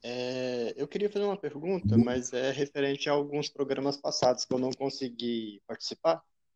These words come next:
Speaker 1: É, eu tô na mesma situação do Lucas aí, quando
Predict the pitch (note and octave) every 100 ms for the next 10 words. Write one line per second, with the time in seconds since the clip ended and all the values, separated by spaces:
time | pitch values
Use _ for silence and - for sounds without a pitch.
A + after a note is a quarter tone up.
0 | _ _ - A#2 B2 - C3 C3 C3 C3
1 | C3 C3+ C#3+ - - B2+ - C3 B2+ C#3
2 | B2 A#2+ C3 A2+ A2+ G#2+ B2 A#2 A#2+ A2+
3 | G#2+